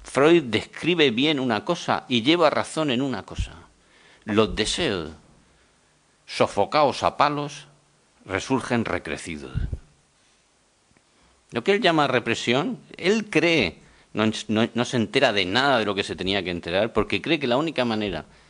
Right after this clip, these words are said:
de, eh, controlar el deseo es me-, re-, mediante la represión, o sea, dándole palos.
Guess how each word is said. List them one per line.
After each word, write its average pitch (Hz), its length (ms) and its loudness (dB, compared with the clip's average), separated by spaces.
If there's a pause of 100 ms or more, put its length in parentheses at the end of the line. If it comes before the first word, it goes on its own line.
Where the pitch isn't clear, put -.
(300)
de, 95 480 2 (360)
eh, 87 440 0
controlar 98 480 0
el 101 160 -2
deseo 101 600 -4
es 117 280 2 (920)
me-, 95 180 -2 (140)
re-, - 180 -6
mediante 87 320 -6
la 78 100 -2
represión, 76 520 -10 (240)
o 92 100 -6
sea, 76 300 -14 (180)
dándole 85 460 -4
palos. 76 360 -16